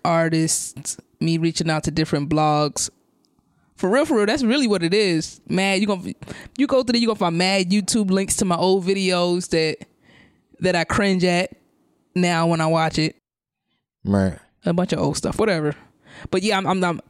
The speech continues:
Speaker 1: I'm definitely thinking that Twitter might be the move, even if not for the company, but just for me personally.
Speaker 2: Definitely, definitely.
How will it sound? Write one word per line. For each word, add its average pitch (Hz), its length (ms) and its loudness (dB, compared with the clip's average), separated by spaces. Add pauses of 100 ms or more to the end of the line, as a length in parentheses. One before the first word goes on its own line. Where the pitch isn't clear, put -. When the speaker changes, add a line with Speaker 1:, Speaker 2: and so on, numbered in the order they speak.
Speaker 1:
I'm 165 140 2
definitely 190 320 2
thinking 170 240 0
that 160 160 0
Twitter 180 240 0
might 165 200 -2
be 165 120 2
the 160 80 0
move, 160 440 2 (140)
even 202 220 0
if 185 140 0
not 180 180 0
for - 80 0
the 151 80 -2
company, 175 460 0
but 151 120 0
just 160 160 0
for 170 80 -2
me 160 160 0
personally. 147 680 -2 (540)
Speaker 2:
Definitely, 107 440 2
definitely. 95 480 0